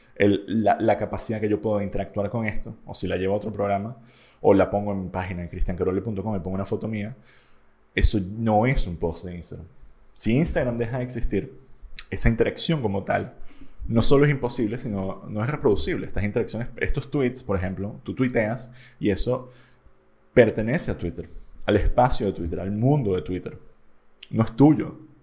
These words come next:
Si mañana cierran Twitter y le toca, y te toca a ti explicarle, eh, a alguien en algún momento qué fue lo que pasó, está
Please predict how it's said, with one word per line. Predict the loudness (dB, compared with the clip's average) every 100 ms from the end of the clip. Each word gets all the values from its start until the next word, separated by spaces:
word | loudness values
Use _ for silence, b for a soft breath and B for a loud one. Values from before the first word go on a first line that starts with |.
| _ b b
Si | -4 0
mañana | 2 2
cierran | 2 0 2
Twitter | 4 2 0 -6 -16 B B B
y | 4
le | 6
toca, | 6 4 0
y | 2
te | 2
toca | 4
a | 4
ti | 4
explicarle, | 2 2 2 2 -4 -6 -12
eh, | -10 -6
a | 0
alguien | 2 2 -4 -6
en |
algún | -4 0
momento | 0 0 -2 -6 -6
qué | -6 -2
fue | 2 4
lo | 2
que |
pasó, | -2 0 0 0 -10 B B B B _ _ _ _ _ -10 0
está | 6 6 8 4 2 -4